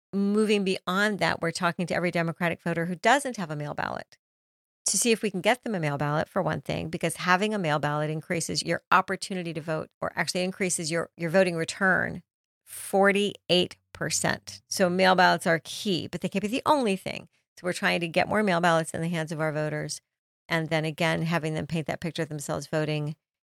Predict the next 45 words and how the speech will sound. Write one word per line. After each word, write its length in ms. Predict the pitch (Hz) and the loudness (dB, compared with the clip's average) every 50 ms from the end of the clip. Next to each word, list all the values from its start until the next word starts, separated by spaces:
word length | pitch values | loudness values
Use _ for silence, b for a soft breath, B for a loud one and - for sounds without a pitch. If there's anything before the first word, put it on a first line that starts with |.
| _ - | _ 0
There 140 | 165 180 | 2 2
is 160 | - 175 160 190 | 2 2 2 2
no 160 | 190 - - - | 2 2 0 2
early 260 | - 202 202 202 196 | 2 4 4 4 4
voting 280 | 170 165 156 165 165 151 | 4 4 2 2 0 -2
for 100 | 156 151 | -2 -2
this 180 | - 147 - | -2 -2 -2
election, 440 | - 87 87 85 - - - - - | -2 -2 -2 -2 -2 -2 -4 -4 -6
so 160 | 156 - 160 | -6 -6 -6
they'll 200 | 143 143 156 - - | -4 -4 -4 -4 -4
only 160 | - 160 165 | -2 -2 0
be 120 | 165 165 156 | 0 0 0
voting 220 | 156 156 151 151 | 0 0 0 0
on 100 | 151 151 | 0 0
election 340 | 151 151 151 147 - - 151 | 0 0 0 -2 -2 -4 -4
day, 140 | 143 147 156 | -4 -4 -4
which 160 | 156 156 - | -4 -6 -8
is 140 | 147 - - | -8 -8 -6
March 260 | - - - - - | -6 -4 -2 -4 -4
eighth. 140 | - - _ _ | -4 -6 _ _
So 140 | - - | -8 -6
we're 80 | 165 165 | -4 -2
doing 260 | 156 156 160 156 156 | -2 -2 -2 -2 0
that 240 | 147 175 190 214 - | 2 4 4 4 4
right 200 | - 214 196 - | 2 0 0 0
now 380 | - 185 175 170 170 165 165 - _ _ _ _ _ _ _ _ _ _ - | 0 -2 0 0 0 -2 -4 -6 _ _ _ _ _ _ _ _ _ _ -20
through 720 | - - - 180 165 180 180 175 175 175 175 175 170 180 185 - | -8 -4 -2 0 2 4 4 4 4 4 4 2 2 0 -2 -2
the 80 | - 175 | -2 -2
first 460 | - - - - 240 240 240 - - | -2 -2 0 4 4 4 4 2 0
weekend 320 | 196 185 - - 175 160 | -2 -2 0 0 0 0
in 120 | 160 151 156 | 0 0 0
March, 480 | 151 147 151 151 - - - - - - _ _ _ _ _ _ _ _ _ - | 0 0 0 -2 -2 -2 -2 -2 -4 -4 _ _ _ _ _ _ _ _ _ -2
when 140 | 170 170 165 | -2 0 0
we'll 100 | 156 151 | 0 0
be 80 | 165 | 2
back 260 | 151 160 160 156 - | 4 4 4 2 2
doing 260 | - - 160 156 151 147 | -2 -4 -4 -4 -4 -2
door 220 | - 156 - - | -2 -2 0 0
hangers. 460 | 160 180 - - - - - - - _ | -2 -4 -6 -8 -10 -12 -14 -16 -12 _
So 300 | - - - - 160 - - _ _ _ _ _ _ 165 - _ _ _ _ _ - | -6 2 6 6 6 6 4 _ _ _ _ _ _ -20 -20 _ _ _ _ _ -4
I, 80 | 156 - _ _ - | -4 -4 _ _ -4
I 60 | 180 | -4
will 120 | 175 185 | -2 -2
tell 300 | 185 - - - 226 226 | -4 -6 -4 -2 0 0
you, 500 | 214 202 185 180 180 175 165 170 170 175 | 0 0 -2 -2 -4 -4 -6 -8 -10 -12